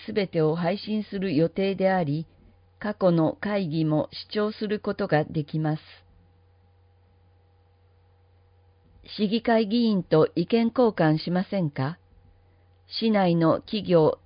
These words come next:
団体、学生の集まり、近所のパパ、ママグループなど、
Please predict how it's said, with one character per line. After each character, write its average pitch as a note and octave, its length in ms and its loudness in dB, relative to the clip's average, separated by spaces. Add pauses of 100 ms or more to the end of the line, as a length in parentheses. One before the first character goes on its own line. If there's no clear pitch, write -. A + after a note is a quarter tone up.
団 F3 220 0
体、 E3 360 -2 (120)
学 D#3 300 -4
生 G#3 180 0
の G3 180 0
集 F#3+ 200 -8
ま F3 120 2
り、 E3+ 220 -4 (460)
近 A#3+ 260 2
所 F3+ 140 4
の D#3 240 2 (100)
パ G#3 140 -4
パ、 - 280 0
マ E3 200 0
マ G3 160 0
グ G#3+ 140 -2
ル A3 180 0
ー - 20 -12
プ E3 100 -4
な E3 160 2
ど、 D3 240 0